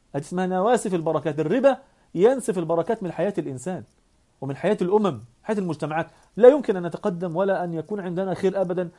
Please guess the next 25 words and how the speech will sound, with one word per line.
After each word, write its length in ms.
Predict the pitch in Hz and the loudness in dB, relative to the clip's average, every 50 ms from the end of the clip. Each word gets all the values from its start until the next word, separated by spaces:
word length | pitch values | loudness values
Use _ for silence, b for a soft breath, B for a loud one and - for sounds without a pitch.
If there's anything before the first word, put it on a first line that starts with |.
| b b b | b b b
ونحن 240 | 139 151 175 - 175 | -8 -8 -6 -6 -6
نرابي 420 | 156 147 143 151 165 156 123 156 - | -6 -4 -2 -2 -2 -4 -4 -2 0
أبدًا، 300 | 202 247 220 202 147 127 | 0 0 0 0 -2 -4
لا 260 | 107 113 151 226 269 | -4 -2 0 0 0
على 240 | 262 233 247 240 226 | 2 2 2 0 0
مستوى 280 | 220 196 - 226 226 226 | -2 -2 0 0 2 2
الأفراد 420 | - 170 - - 208 208 202 170 b b b b b b b | 0 -2 -2 0 0 0 0 -2 b b b b b b b
ولا 220 | - 180 208 190 160 | 0 2 4 4 4
على 180 | 135 135 131 | 4 2 0
مستوى 280 | 123 113 - - 127 113 | -2 -4 -8 -8 -8 -8
الشعوب. 320 | 101 - 123 95 - - - _ _ _ _ | -8 -10 -12 -16 -16 -18 -20 _ _ _ _
طبعًا 180 | - 139 127 123 | -6 -4 -4 -6
الكلام 280 | 123 123 - 135 156 | -6 -8 -8 -8 -8
طويل، 340 | 156 - 143 151 180 165 156 - _ _ _ _ _ _ _ b b b b b b _ - | -6 -6 -4 -4 -4 -4 -6 -10 _ _ _ _ _ _ _ b b b b b b _ -8
لكن 220 | 131 - 139 120 | -8 -6 -6 -8
عشان 220 | 110 - - 147 | -8 -6 -8 -8
ما 60 | 139 127 | -8 -8
أطولش 320 | - 127 127 135 131 - | -6 -4 -4 -4 -4 -4
عليكم 300 | 123 120 135 131 139 120 | -4 -4 -4 -6 -6 -10
الدرس 260 | 113 107 131 135 - | -10 -10 -12 -12 -10
كده، 440 | - 139 131 127 120 - - - - - _ - | -8 -6 -6 -6 -6 -8 -10 -16 -20 -20 _ -16
عدينا 320 | - 107 113 113 131 131 | -12 -12 -10 -8 -8 -10
اتنين 140 | 123 123 135 | -10 -10 -12
وعشرين 260 | 131 117 - 143 135 | -12 -12 -12 -10 -10
دقيقة، 240 | 131 160 - - 190 | -8 -8 -8 -10 -12